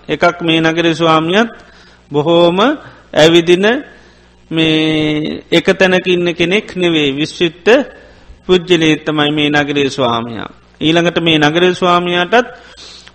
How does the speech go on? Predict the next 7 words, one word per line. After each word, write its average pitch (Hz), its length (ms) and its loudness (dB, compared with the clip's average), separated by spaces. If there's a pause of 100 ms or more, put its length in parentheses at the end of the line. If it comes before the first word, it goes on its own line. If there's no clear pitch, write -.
(160)
ප්‍රඥාව 175 680 4
කියන 175 280 0
එක 165 140 -2
නැති 160 360 0 (300)
මෝඩයෙක් 180 480 2
කෙනෙක් 160 300 -4
තමයි 185 400 -2